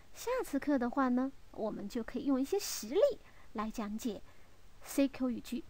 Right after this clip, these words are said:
到底该怎么优化，以及它优化应遵循的一些基本的经验和原则。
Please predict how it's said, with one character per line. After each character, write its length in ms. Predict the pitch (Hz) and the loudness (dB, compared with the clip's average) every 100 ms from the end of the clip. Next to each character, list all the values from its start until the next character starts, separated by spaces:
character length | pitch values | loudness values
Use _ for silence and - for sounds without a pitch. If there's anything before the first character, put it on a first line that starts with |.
| - - | -16 0
到 240 | 392 330 | 0 2
底 260 | 247 240 - - - | 0 -2 -4 -12 -6
该 160 | 262 233 | -4 -4
怎 180 | - 214 | 0 2
么 120 | 254 | 6
优 200 | 392 440 | 6 6
化， 240 | 466 349 - - | 8 6 6 -2
以 100 | 302 | 0
及 140 | 285 339 | 4 4
它 160 | 381 | 4
优 200 | 359 415 | 8 8
化 200 | 415 427 | 10 8
应 240 | 330 415 415 | 8 4 4
遵 260 | 453 453 | 6 6
循 240 | - 311 285 | 6 6 6
的 100 | - | 4
一 120 | 330 | 2
些 300 | 285 - 311 - - - - | 2 4 4 4 -10 -16 -12
基 140 | - 427 523 - | 0 2 2 6
本 240 | 285 220 | 4 6
的 180 | - - - - | 0 -2 -8 -4
经 320 | - 320 320 | 6 8 10
验 200 | 302 - - - | 6 4 -8 -14
和 260 | - 247 220 | -8 -2 -2
原 260 | 214 208 | 0 0
则。 240 | - 220 | 0 -2